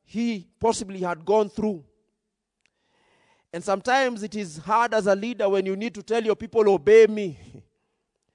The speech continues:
It is hard to tell your people that you are a struggle to me. And yet, he was telling them, "These things will help you." Being loyal, being submitted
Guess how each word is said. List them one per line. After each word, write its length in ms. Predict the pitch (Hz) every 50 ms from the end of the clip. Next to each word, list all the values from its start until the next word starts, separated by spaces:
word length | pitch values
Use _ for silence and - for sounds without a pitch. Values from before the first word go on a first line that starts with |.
| _ _ _ _ _ _ _ _ _ _ _ _ _ _ _ _ _ _ _ -
It 120 | - 190
is 140 | 214 208 185
hard 260 | 240 254 262 254 226
to 80 | 214 180
tell 200 | - 247 254 233
your 140 | 233 220
people 300 | - 247 247 208 233 220
that 180 | 208 202 202 -
you 100 | 202 202
are 80 | 190 185
a 200 | 190 185 175 160 _ _ _ _ _ _ _ _
struggle 640 | - - _ - 233 233 254 247 208 240 214 190
to 160 | 175 - 185 180
me. 260 | 190 220 214 160 - - - - _ _ _ _ _ _ _ _ _ _ _ _ _ _ _ _ _ _ _ _ _ _ _ _ _ -
And 160 | 170 175 165
yet, 540 | 175 185 226 247 247 233 - - - - _ _ _ _ _ _
he 140 | _ - 165
was 160 | 165 160 -
telling 340 | - 214 220 208 208 196 165
them, 220 | 165 151 143 147 123 147
"These 200 | 220 294 277 -
things 800 | - _ _ - 269 269 254 233 202 170 123 - - - - _ _ _ _ _ _ _ _ _ _ _ _ _ _ _ _ _ _ _ _ _ _ _ _ _ _ _ _ _ _ -
will 180 | 165 165 160
help 360 | 143 - 196 220 214 - -
you." 280 | 196 202 196 175 139 113 _ _ _ _ _ _ _ _ _ _ _ _ _ _ _ _ _ _ _ _ _ _ _ _ _
Being 300 | 107 180 277 285 269 247
loyal, 680 | 233 240 262 277 277 277 262 247 226 180 - - - _ _ _ _ _ 135
being 220 | 151 269 277 262
submitted 880 | - - - 233 214 175 151 196 220 285 302 - - 269 240 190 -